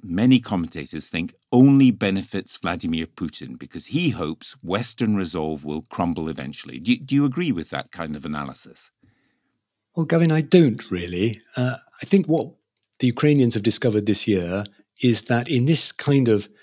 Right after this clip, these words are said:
Speaker 2: First World War style trench warfare, attacking is very difficult. Uh, the defender has the advantage.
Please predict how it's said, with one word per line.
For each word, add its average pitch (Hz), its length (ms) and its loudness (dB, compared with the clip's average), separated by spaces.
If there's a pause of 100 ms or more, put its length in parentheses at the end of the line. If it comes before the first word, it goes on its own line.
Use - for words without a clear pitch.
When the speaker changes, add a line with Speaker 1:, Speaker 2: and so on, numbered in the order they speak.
(440)
Speaker 2:
First - 440 -2
World 117 360 4
War 110 340 2
style 107 480 0
trench 104 340 -2
warfare, 101 680 -2 (400)
attacking 123 580 2
is 120 220 0
very 120 200 4
difficult. 101 440 -4 (720)
Uh, 104 160 -4 (180)
the 123 80 2
defender 135 720 2 (100)
has 123 360 0
the 113 120 2
advantage. 101 760 -2